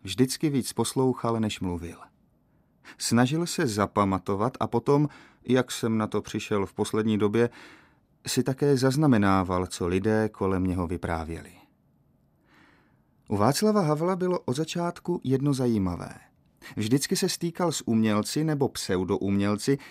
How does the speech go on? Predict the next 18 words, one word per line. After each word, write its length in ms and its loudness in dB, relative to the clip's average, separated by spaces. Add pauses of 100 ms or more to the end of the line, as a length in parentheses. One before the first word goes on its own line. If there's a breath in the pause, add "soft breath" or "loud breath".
(160 loud breath)
kteří 380 0
stáli 580 0
na 180 4
druhé 320 2
straně 340 -2
barikády, 640 0 (180 loud breath)
kteří 380 2
žili 200 2
v 80 -6
té 240 0 (100)
pohodlné 800 4
poloilegalitě, 1040 0 (260 loud breath)
s 120 -8
lidmi, 400 2
kteří 380 -2
mu 140 2
dávali 440 2
rozumy. 440 -2